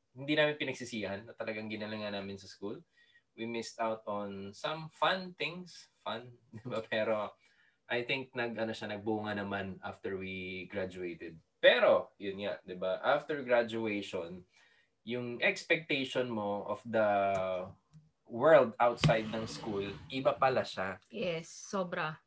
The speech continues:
Speaker 1: Ibang-iba yung makikita mo, may experience mo na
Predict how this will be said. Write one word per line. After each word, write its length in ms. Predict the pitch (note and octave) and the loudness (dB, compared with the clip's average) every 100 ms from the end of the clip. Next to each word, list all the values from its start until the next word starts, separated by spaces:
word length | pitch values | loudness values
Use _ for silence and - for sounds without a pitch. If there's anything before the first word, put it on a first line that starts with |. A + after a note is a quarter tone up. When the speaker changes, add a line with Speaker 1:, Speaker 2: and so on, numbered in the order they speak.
| _ | _
Speaker 1:
Ibang-iba 680 | C#3+ D3+ D#3 D3+ C#3 D3 D3+ | 4 6 6 4 10 10 10
yung 300 | C#3+ C#3+ C#3+ | 8 0 -2
makikita 720 | C3+ C3+ C3+ - C3+ C3 B2 | 0 0 -2 -6 -2 4 4
mo, 140 | B2 B2 | 4 -2
may 220 | B2 A2+ | -4 -6
experience 840 | A2+ - - A#2 A2+ A2 G#2 G2+ - | -8 -12 -10 -2 -2 -2 -4 -8 -10
mo 300 | A2 A2 G#2+ | -4 -2 -2
na 460 | G#2 G#2 G#2 G2 | -4 -4 -2 -4